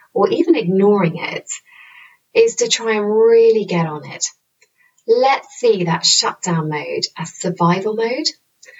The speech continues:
as much as we see and respond to anger outbursts as survival mode. So finding those phrases, that language that can help our kids to re-regulate and help them learn how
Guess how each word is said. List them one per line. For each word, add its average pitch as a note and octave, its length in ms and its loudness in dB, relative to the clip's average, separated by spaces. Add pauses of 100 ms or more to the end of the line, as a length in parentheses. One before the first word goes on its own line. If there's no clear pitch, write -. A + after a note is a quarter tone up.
(220)
as F#3+ 160 -4
much A#3+ 460 0
as A3+ 160 0
we G#3 120 0
see G3 340 0
and F3+ 80 2
respond F3 380 0
to - 100 -4 (100)
anger G3 340 0
outbursts D3 680 -8 (100)
as E3 220 -4
survival D#3 420 -6
mode. D#3 300 -8 (1000)
So A#3 120 2 (240)
finding C4 400 0
those G#3+ 240 2
phrases, G3+ 840 2 (100)
that E3+ 200 -4
language F#3+ 800 0
that - 160 -8
can E3 140 -4
help - 480 -2 (200)
our F#3+ 200 0
kids - 340 -4
to E3+ 100 0
re-regulate G3 960 0 (380)
and A3 100 -6
help A3+ 340 -2
them G#3+ 120 0
learn A3 640 4 (260)
how A3+ 480 0